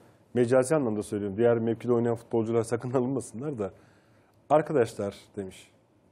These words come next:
O da yıllar önce, tabii öyle bir şey kaldı mı futbolda bilmiyorum ama iki tip futbolcu vardır futbolda. Golcüler ve diğerleri. Her zaman gol önemlidir. Her zaman. E, dolayısıyla bu kadar önemli bir mevkide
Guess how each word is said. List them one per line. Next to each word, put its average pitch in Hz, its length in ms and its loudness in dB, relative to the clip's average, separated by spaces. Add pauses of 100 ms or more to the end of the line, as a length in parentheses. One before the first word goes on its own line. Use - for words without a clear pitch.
(360)
O 127 80 2
da 131 80 6
yıllar 123 300 4
önce, 98 180 0
tabii 104 160 -2
öyle 113 140 2
bir 107 60 -8
şey 120 140 0
kaldı 117 260 2
mı 127 60 -2
futbolda 104 420 -6
bilmiyorum 113 300 -4
ama 104 200 -6 (920)
iki 143 180 -8
tip - 120 -18
futbolcu 107 420 -2
vardır 101 240 0
futbolda. 107 540 -4 (800)
Golcüler 123 400 2
ve 104 120 0
diğerleri. 92 380 -6 (1800)
Her 151 140 6
zaman 120 260 2
gol 123 160 6
önemlidir. 104 580 -2 (400)
Her 131 200 2
zaman. 101 300 -8 (720)
E, 101 120 -10
dolayısıyla 147 600 4 (220)
bu 110 120 -6
kadar 156 220 4
önemli 127 340 2
bir 151 60 -2
mevkide 113 840 0